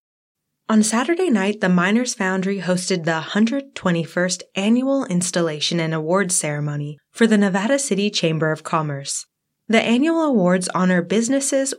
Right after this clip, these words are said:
organizations, and individuals who have made significant contributions to the Nevada City community, whether this be through their time,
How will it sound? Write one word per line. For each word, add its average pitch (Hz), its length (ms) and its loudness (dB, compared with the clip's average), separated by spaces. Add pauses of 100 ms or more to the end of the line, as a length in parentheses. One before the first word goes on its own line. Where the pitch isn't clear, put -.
(100)
organizations, 214 880 -2
and 165 180 -4
individuals 175 800 2
who - 120 0
have 202 140 2
made 202 240 0
significant 226 800 -2
contributions 165 840 -4
to - 120 -2
the 185 140 -2
Nevada 190 440 -2
City 165 320 -4
community, 160 640 -4 (160)
whether 233 320 2
this 302 240 0
be 175 200 2
through 175 240 -2
their 147 200 -4
time, 220 560 -2